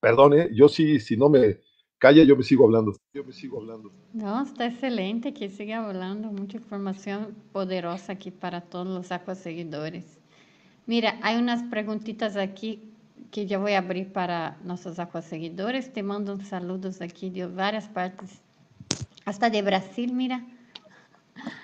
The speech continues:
Speaker 2: Saludos de Brasil, Florinda, una amiga brasileña, te manda saludos a mí y a ti. Muy bien. Mira, hay unas preguntitas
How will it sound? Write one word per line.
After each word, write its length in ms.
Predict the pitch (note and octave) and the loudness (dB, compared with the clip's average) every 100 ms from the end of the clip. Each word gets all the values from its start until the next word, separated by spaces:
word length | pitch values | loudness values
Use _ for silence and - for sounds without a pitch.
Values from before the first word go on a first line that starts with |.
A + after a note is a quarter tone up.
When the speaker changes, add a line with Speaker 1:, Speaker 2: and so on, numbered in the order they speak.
| - _ | -20 _
Speaker 2:
Saludos 460 | - A#3 C4+ C#4+ A#3 | -4 0 2 2 0
de 100 | A3 | -2
Brasil, 560 | G#3+ G#3+ B3+ C4 C4 | -2 -4 -4 -4 -4
Florinda, 480 | - G#3+ G#3 A#3 A#3 | -6 -4 -2 -2 -2
una 140 | A3 G3 | -2 -4
amiga 500 | G3 G#3 A3+ A#3 A#3+ - - - - _ - | -4 -6 -6 -6 -8 -14 -20 -20 -20 _ -8
brasileña, 680 | G#3 G3+ G3 G3 G3+ G#3+ | -6 -4 -2 -2 -2 -6
te 100 | G#3+ | -6
manda 200 | G3 G3 | -4 -6
saludos 580 | G3 F#3+ F#3 F#3 F#3+ G3 | -6 -8 -6 -6 -6 -6
a 120 | F#3 | -6
mí 140 | F#3 F#3+ | -6 -6
y 40 | |
a 140 | G3 | -8
ti. 240 | G3 F3+ - - - - _ _ _ _ D#4 D4+ - _ _ _ _ - - _ _ _ _ _ - | -10 -12 -12 -20 -20 -20 _ _ _ _ -12 -12 -18 _ _ _ _ -20 -20 _ _ _ _ _ -10
Muy 280 | G3 G3+ G3+ | -6 -4 -4
bien. 360 | F#3+ F#3 F#3 - _ _ - | -4 -4 -8 -12 _ _ -4
Mira, 480 | A#3 B3+ A#3+ - - | 0 2 0 -8 -2
hay 160 | A3 B3 | 0 2
unas 200 | B3+ B3 | 0 -2
preguntitas 840 | A3 G#3+ G#3+ A#3 A3+ - D#4+ - | -6 -4 -4 -6 -4 -4 -4 -10